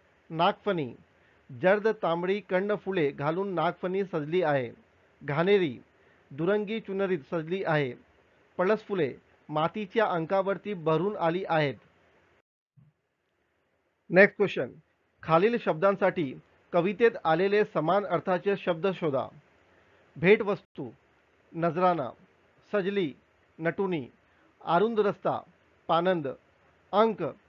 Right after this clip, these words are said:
चिन्ह. प्रश्न चार, भावार्थाधारित का first question. सांबळ लाल कळ्यांनी लखडून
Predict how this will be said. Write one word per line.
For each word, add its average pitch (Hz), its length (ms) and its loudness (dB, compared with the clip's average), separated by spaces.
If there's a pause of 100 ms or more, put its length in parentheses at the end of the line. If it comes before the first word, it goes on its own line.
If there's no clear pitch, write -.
(240)
चिन्ह. 190 320 0 (2000)
प्रश्न 196 300 -2
चार, 160 300 -4 (400)
भावार्थाधारित 170 800 -2 (100)
का 196 80 -2 (140)
first 185 220 -6
question. 143 320 -10 (800)
सांबळ 180 360 0
लाल 175 240 0
कळ्यांनी 190 500 -2
लखडून 156 380 -4